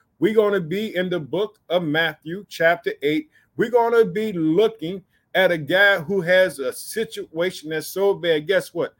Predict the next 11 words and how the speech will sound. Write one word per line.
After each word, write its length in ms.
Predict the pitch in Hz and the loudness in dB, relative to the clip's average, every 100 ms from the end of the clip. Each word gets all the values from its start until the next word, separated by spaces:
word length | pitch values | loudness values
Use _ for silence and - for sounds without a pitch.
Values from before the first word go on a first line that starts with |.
| _ _ - | _ _ -6
Nobody 680 | 156 208 196 180 185 180 139 - _ _ _ | 2 4 4 2 -2 -6 -12 -16 _ _ _
wants 300 | 170 202 - | 0 0 -2
to 140 | 180 | -6
be 180 | 165 185 | -6 -6
near 260 | 139 185 143 | -4 -2 -4
him 240 | 143 180 | -6 -8
because 400 | 156 156 175 156 | -8 -4 -2 -2
he 140 | 180 147 | -4 -4
has 240 | 160 151 | -4 -4
a 60 | 156 | -8
plague. 360 | 202 202 120 | -6 -4 -6